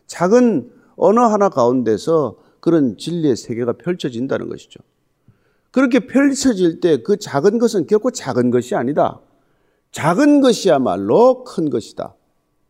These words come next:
작은 것이야말로 진실로 위대한 것이다.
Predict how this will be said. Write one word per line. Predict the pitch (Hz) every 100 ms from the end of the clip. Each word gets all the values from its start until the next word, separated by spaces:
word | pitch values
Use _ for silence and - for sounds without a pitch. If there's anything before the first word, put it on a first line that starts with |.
| _ _ _ _
작은 | - 135 160 196
것이야말로 | 180 160 170 147 139 143 185 254 302 - _
진실로 | - 196 254 240 226 214
위대한 | 196 156 147 160 156
것이다. | 131 - - 123